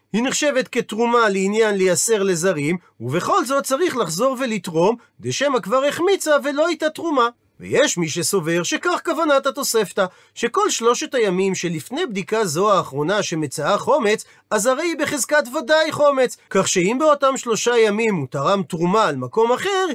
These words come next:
היא ודאי אינה תרומה, והיא תהיה מותרת לזרים, אם הוא יתקננה עכשיו מטבלה.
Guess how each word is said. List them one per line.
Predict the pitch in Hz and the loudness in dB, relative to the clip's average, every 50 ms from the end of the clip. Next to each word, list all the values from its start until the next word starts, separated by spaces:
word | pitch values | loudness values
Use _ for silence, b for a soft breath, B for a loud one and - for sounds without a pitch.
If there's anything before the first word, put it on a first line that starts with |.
| - _ | -4 _
היא | 302 294 233 | -4 0 0
ודאי | 277 240 196 262 254 247 220 | 0 2 2 2 2 4 2
אינה | 196 185 190 185 170 | 2 2 2 0 0
תרומה, | - - 151 147 156 160 185 254 339 359 269 | -2 -6 -6 -4 0 0 2 2 2 0 0
והיא | 226 226 208 | -2 -6 -4
תהיה | - - 247 285 | -4 -2 -2 0
מותרת | 302 277 262 - - 240 247 247 254 - 233 | 0 -2 -4 0 2 2 4 4 2 0 0
לזרים, | 254 220 180 226 240 226 285 302 269 202 139 - _ _ _ _ _ _ _ | -2 0 2 0 0 0 0 0 0 0 -2 -4 _ _ _ _ _ _ _
אם | 175 208 220 | 0 2 2
הוא | 202 170 | 2 2
יתקננה | 151 147 - 220 - - 302 359 370 359 311 254 | 0 0 0 -2 -2 0 0 2 2 2 4 2
עכשיו | 220 - - - 262 269 | 2 0 2 2 2 2
מטבלה. | 269 285 294 - 302 311 269 277 262 247 | 2 0 -4 -4 -4 -4 -2 0 -2 -2